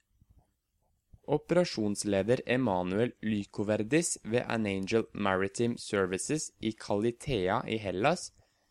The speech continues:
bekrefter overfor T V to at det er et besetningsmedlem ombord på skipet som er pågrepet,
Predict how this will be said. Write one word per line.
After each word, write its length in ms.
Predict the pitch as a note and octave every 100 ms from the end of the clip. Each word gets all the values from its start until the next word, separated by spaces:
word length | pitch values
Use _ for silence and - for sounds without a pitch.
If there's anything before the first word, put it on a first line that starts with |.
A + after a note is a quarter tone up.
| _ -
bekrefter 640 | F3 F3 B2 - - D3
overfor 560 | - B2 F#2+ G2+ A#2 B2
T 160 | B2
V 80 | A#2+
to 200 | - C#3+ E3+ - _ _ _
at 160 | G#2+ G#2+
det 60 | C#3
er 220 | F#2+ G#2
et 80 | A2+
besetningsmedlem 1160 | C3+ - G#2 - G2 G2 - F#2+ F#2 G2+ C#3+ E3+ -
ombord 480 | C3 A#2+ G#2+ C3+ -
på 100 | C3
skipet 480 | - G2+ - - E3
som 220 | - B2
er 160 | A2+ A2+ -
pågrepet, 720 | G2 F#2 F2+ F2 - G2 -